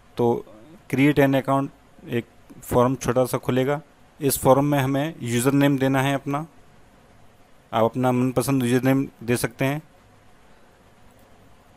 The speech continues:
और यहाँ आपको अपनी email आईडी देनी है। email आईडी देने के बाद same वही आईडी आपको यहाँ नीचे फिर देनी है। और यहाँ आपको Bitcoin का wallet address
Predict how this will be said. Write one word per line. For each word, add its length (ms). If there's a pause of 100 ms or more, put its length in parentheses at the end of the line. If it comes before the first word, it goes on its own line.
(140)
और 400 (140)
यहाँ 280
आपको 200
अपनी 280
email 220
आईडी 240
देनी 260
है। 200 (800)
email 320
आईडी 280
देने 220
के 60
बाद 140
same 360
वही 260
आईडी 260
आपको 280
यहाँ 320
नीचे 320
फिर 200
देनी 320
है। 160 (3000)
और 140
यहाँ 280
आपको 240
Bitcoin 480
का 160
wallet 420
address 440